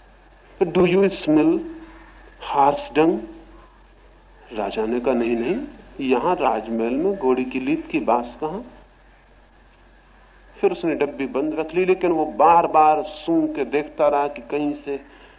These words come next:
घोड़े की लीद की बात चली आती है। फिर दूसरा भोजन का दौर चला। उसने बाद में फिर डिबिया निकाली। राजा को कहा, "अब आप लेंगे?" राजा ने अब की बार इनकार करना ठीक न समझा।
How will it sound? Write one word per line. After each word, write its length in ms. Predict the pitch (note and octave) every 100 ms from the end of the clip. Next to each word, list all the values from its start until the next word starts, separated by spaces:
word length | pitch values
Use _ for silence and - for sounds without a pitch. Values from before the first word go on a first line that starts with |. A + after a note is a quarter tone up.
| - - _ _ _ -
घोड़े 280 | - A3 A#3+
की 140 | - D#3
लीद 320 | D3 F#3 -
की 120 | C#3+
बात 280 | B2 C#3 D#3
चली 400 | - A#2+ A2+ A2+
आती 300 | G#2+ - B2+
है। 260 | B2+ - - - -
फिर 120 | B3+
दूसरा 400 | A#3 C4 - A3
भोजन 400 | F#3+ G3 G#3 G3+
का 100 | F#3
दौर 320 | D#3 F3 G3
चला। 240 | G#3 G#3
उसने 340 | G3 F3 - D3+
बाद 260 | C#3+ E3
में 200 | E3 E3
फिर 200 | - F3+
डिबिया 300 | D3 C3+ B2+
निकाली। 460 | B2 A#2 A#2 A#2 B2 - - - - - _ -
राजा 340 | C#3 C#3+ D3 D#3+
को 140 | E3+
कहा, 160 | E3+ D#3+
"अब 180 | C#3+ C#3+
आप 240 | D3 C#3+
लेंगे?" 340 | D3+ E3 G#3 - - -
राजा 320 | C#3+ D3 D3+
ने 120 | C#3+
अब 280 | B2 - - C3
की 60 |
बार 240 | B2+ B2+ B2+
इनकार 360 | B2 B2+ C3
करना 320 | C3+ C3 C3+
ठीक 340 | C3 C#3 D3+ D#3
न 80 | D3+
समझा। 460 | D#3 D#3 D#3+ D#3